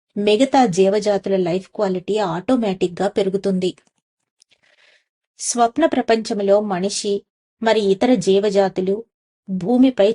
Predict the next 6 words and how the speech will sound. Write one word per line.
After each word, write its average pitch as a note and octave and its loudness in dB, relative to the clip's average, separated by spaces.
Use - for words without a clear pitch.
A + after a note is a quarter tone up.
చైతన్య A#3 2
పరిణామం G3 0
గురించి F#3+ -2
తరచూ G3 -2
చర్చించుకోవడం G3+ -4
జరుగుతుంది. G3 -2